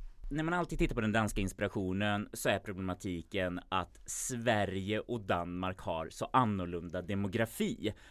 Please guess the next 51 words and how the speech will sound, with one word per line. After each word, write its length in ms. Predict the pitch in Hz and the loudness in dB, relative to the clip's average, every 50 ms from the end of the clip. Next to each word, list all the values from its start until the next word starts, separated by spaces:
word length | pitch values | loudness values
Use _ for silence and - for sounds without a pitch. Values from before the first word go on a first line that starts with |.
| - - - | -12 -4 -2
Att 320 | 113 107 - - - - - - - - - - - - - - - | -2 -2 -2 -6 -14 -20 -20 -20 -20 -20 -20 -20 -20 -20 -20 -14 -6
i 280 | - 190 208 214 208 202 | -2 -2 0 2 2 2
Sverige, 680 | - - 160 143 120 92 87 85 95 92 95 113 127 151 156 - - - - | 0 0 2 2 4 4 2 0 -2 -2 0 2 2 2 0 -4 -10 -6 -2
eh, 260 | 110 110 101 98 98 | 0 2 2 2 0
liksom, 400 | 117 127 - 131 104 101 104 98 - - - - - - - - 123 | 0 -2 0 0 0 -2 -2 -8 -10 -16 -20 -20 -20 -20 -16 -10 -4
det 60 | 127 139 | -2 -2
är 40 | |
inte 220 | 139 170 156 - 127 | 0 0 -2 -2 -2
värderande, 520 | 117 131 117 127 113 98 92 101 135 117 - - | -2 0 0 2 2 2 2 2 2 0 -2 -4
<laughs> 120 | - - 135 | 2 6 6
utan 220 | 185 180 - 147 | 8 8 8 6
det 60 | 135 135 | 6 6
är 20 | |
bara 140 | 127 131 107 | 6 4 4
så 100 | - 107 | 4 2
här 100 | 92 90 | 2 2
att, 160 | 87 - - - - - - | 0 -2 -4 -10 -20 -10 -2
nej, 160 | 147 143 139 | 2 4 4
men 160 | 147 147 - - | 4 4 2 0
vi 340 | 127 139 147 165 170 170 151 - | 0 2 2 4 4 2 0 2
har 200 | 147 127 117 110 | 4 4 4 4
haft 480 | 110 - 185 196 - - - - - | 4 4 2 2 2 0 -18 -8 -2
mycket 420 | - 160 160 - - - 123 120 123 | 0 0 0 0 0 2 2 2 4
högre 520 | 131 123 107 101 95 95 101 107 104 98 - - - | 6 6 6 6 6 6 4 4 4 2 0 -4 -4
invandring, 840 | - 160 151 135 117 110 104 110 95 92 95 92 92 117 127 123 120 - - - | 2 4 6 6 6 4 4 4 2 2 2 0 2 2 2 0 0 -4 -10 -6
arbetskraftsinvandring, 1000 | - 143 165 160 135 123 117 - - 123 110 - 131 107 107 110 110 113 120 | 0 2 2 2 2 0 -2 -2 0 0 0 2 2 0 2 2 0 0 0
vi 80 | 117 139 | 2 4
har 80 | 127 123 | 4 4
varit 160 | 156 151 - | 4 2 0
ett 80 | 135 - | -2 -2
annat 260 | - 147 139 117 113 | -2 0 0 -2 -2
sorts 240 | - 117 - - 139 | -2 -4 -4 0 4
land. 320 | 151 156 139 160 175 - - - - - - - - | 6 6 6 6 2 -2 -6 -16 -18 -18 -18 -8 -2
Eh, 160 | 117 117 113 - - | 0 0 0 0 -2
här 300 | 117 - 147 160 190 202 | -2 2 6 6 6 6
har, 320 | 170 - 175 202 214 151 143 | 6 6 6 6 6 6 4
som, 220 | - 160 160 160 | 2 2 0 0
som, 220 | - - 156 147 131 | 0 -2 -2 -2 0
som 100 | 156 160 | 0 0
många 140 | 151 143 | 4 4
har 60 | 131 120 | 6 6
velat, 300 | 139 131 104 123 151 - | 6 6 6 4 2 0
de 160 | - 139 147 151 | 0 -2 0 0
här 60 | 131 | 0
grupperna 300 | 123 180 190 - 143 143 | 0 -2 -2 -2 -4 -4
ska 160 | - - 175 | 0 0 0
bli 240 | 151 123 135 170 190 | 2 2 2 0 0
integrerade, 720 | - 165 175 170 - 170 151 160 139 110 101 113 139 151 143 | 2 0 0 0 0 0 0 2 2 4 4 4 2 0 2
de 260 | 127 135 131 139 139 | 4 4 4 4 4
har 180 | 151 180 160 | 2 2 2
blivit 320 | 147 147 139 131 139 139 | 2 2 2 0 0 -2